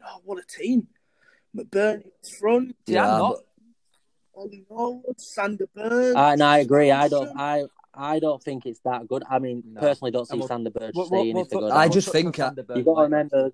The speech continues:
Speaker 4: gonna lose a few players.
Speaker 3: I ju-
Speaker 4: Actually, while we're on Sheffield United, um, this guy didn't make my flop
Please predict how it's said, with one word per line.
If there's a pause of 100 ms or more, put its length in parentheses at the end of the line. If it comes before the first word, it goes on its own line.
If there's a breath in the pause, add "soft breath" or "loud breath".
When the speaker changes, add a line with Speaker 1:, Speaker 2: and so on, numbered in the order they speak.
Speaker 4:
gonna
lose
a
few
players. (1400)
Speaker 3:
I
ju- (320)
Speaker 4:
Actually,
while
we're
on
Sheffield
United,
um,
this
guy
didn't
make
my
flop